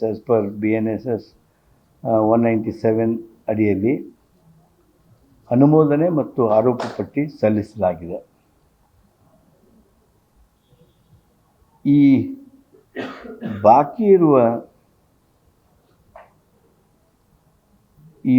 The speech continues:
ವಿಷಯಗಳಲ್ಲಿ ತೀರ್ಮಾನಗಳನ್ನು ಶೀಘ್ರವಾಗಿ ತೆಗೆದುಕೊಳ್ಳಲು, ನ್ಯಾಯದ ಪ್ರಕ್ರಿಯೆಯನ್ನು ಸುಗಮಗೊಳಿಸಲು ಈ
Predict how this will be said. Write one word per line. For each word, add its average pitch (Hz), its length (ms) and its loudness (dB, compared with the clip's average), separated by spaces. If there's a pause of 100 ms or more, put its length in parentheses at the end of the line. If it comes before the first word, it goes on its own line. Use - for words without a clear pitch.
(140)
ವಿಷಯಗಳಲ್ಲಿ 107 720 0 (1000)
ತೀರ್ಮಾನಗಳನ್ನು 151 960 0 (160)
ಶೀಘ್ರವಾಗಿ 143 880 0 (920)
ತೆಗೆದುಕೊಳ್ಳಲು, 113 800 2 (2250)
ನ್ಯಾಯದ 160 640 6 (360)
ಪ್ರಕ್ರಿಯೆಯನ್ನು 151 680 2 (120)
ಸುಗಮಗೊಳಿಸಲು 113 800 0 (1800)
ಈ 127 160 0